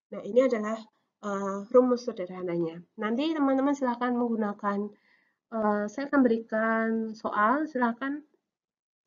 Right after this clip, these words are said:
eh, mencoba berlatih untuk menghitung, baik menggunakan metode yang penurunan titik beku ataupun yang menggunakan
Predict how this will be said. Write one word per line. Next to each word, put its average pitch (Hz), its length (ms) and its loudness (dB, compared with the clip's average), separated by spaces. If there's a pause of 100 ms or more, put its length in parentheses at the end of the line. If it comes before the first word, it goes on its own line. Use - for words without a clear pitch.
(180)
eh, 202 340 2
mencoba 220 560 0
berlatih 233 560 0
untuk 226 220 -6
menghitung, 214 720 0 (420)
baik 247 160 0
menggunakan 233 720 2
metode 233 320 -2
yang 202 160 0
penurunan 190 400 0
titik 185 240 -8
beku 240 400 -2
ataupun 202 720 -4
yang 208 160 -2
menggunakan 185 800 -2